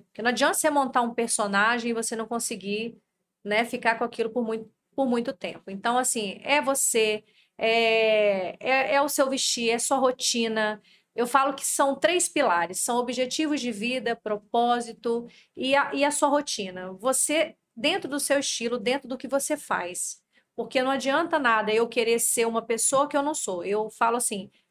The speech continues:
eu uso salto, eu uso maquiagem, eu tenho o meu jeito. E tem outras pessoas que falam assim, "Ah, eu quero ser igual a Viviane." Mas não vão,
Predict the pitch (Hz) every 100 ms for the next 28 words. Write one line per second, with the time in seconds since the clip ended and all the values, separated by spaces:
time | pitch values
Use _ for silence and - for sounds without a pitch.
0 | _ _ - 269 339 302 285 254 - 247
1 | 226 240 247 - 247 233 226 240 254 254
2 | 214 220 220 220 202 214 226 226 226 220
3 | 220 220 240 254 240 226 220 220 226 247
4 | 262 - 302 285 294 285 - 226 - 262
5 | 302 302 233 - 233 254 240 233 269 320
6 | 294 - 277 285 - 285 285 233 262 294
7 | 311 302 262 202 190 208 320 311 370 311
8 | 285 415